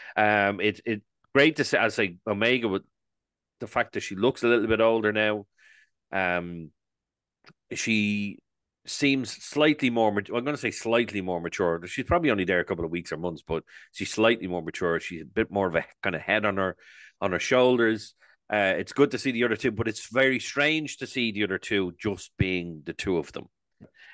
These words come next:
Um, I, I wanted a little tiny, tiny bit more. Now, I thought the three episodes were great. They really were.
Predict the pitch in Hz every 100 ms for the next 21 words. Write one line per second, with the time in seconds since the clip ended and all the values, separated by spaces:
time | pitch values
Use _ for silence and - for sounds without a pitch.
0 | - 120 117 110 95 - _ _ _ 139
1 | 147 156 156 190 208 185 - 143 143 175
2 | 156 - _ - 165 185 175 165 143 -
3 | 156 151 139 113 120 107 92 78 - 127
4 | 139 143 202 156 95 - 104 123 107 82
5 | 90 92 82 - 135 120 98 98 92 82
6 | 107